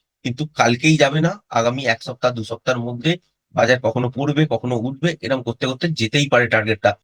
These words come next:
ব্যাংক নিফটি তো বন্ধুরা, কালকের ভিডিওতে আপনাদের সাথে শেয়ার করেছিলাম, ঠিক এই লেভেলটা ব্রেক হয়ে যাওয়ার পর আপনারা কিন্তু বাই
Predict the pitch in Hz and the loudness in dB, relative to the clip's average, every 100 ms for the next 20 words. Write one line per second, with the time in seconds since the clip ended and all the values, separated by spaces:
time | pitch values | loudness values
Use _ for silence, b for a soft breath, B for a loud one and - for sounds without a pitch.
0 | - 135 175 208 208 214 180 175 190 190 | 0 4 4 0 -2 0 0 4 4 4
1 | 151 147 151 147 165 165 151 139 143 135 | 0 0 -2 0 2 2 0 -2 -8 -10
2 | 127 143 147 151 151 156 156 156 - 127 | -8 -4 -2 -2 0 0 0 -6 -8 -6
3 | 143 131 131 135 131 113 123 139 131 127 | -4 -2 -4 -2 -2 -2 -4 -4 -2 0
4 | 127 127 147 196 208 _ _ _ 127 131 | 0 -2 2 2 2 _ _ _ 0 2
5 | 123 131 123 123 123 | 0 -2 -6 -6 0